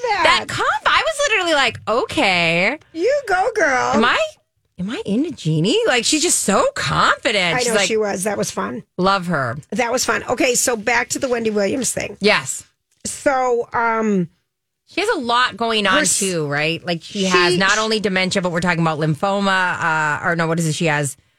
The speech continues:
Speaker 1: Lymphedema.
Speaker 2: Um, lymphedema, thank you.
Speaker 1: And
Speaker 2: And then, um, you know, they, they addressed this a couple times. I know we, we were talking about this. Is they
Speaker 1: We're
Speaker 2: ask
Speaker 1: talking about
Speaker 2: her,
Speaker 1: Wendy Williams.
Speaker 2: Wendy Williams. They ask her straight up,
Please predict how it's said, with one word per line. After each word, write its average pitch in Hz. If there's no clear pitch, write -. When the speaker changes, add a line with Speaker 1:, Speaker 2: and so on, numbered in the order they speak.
Speaker 1:
Lymphedema. 202
Speaker 2:
Um, 185
lymphedema, 180
thank 175
you. 147
Speaker 1:
And 240
Speaker 2:
And 190
then, 185
um, 180
you 220
know, 196
they, 180
they 226
addressed 226
this -
a 269
couple 269
times. 175
I 175
know 175
we, 180
we 185
were 180
talking 226
about 160
this. 151
Is 214
they 220
Speaker 1:
We're 185
Speaker 2:
ask 196
Speaker 1:
talking 269
about 262
Speaker 2:
her, -
Speaker 1:
Wendy 214
Williams. 196
Speaker 2:
Wendy 220
Williams. 214
They 220
ask 202
her 240
straight 220
up, 214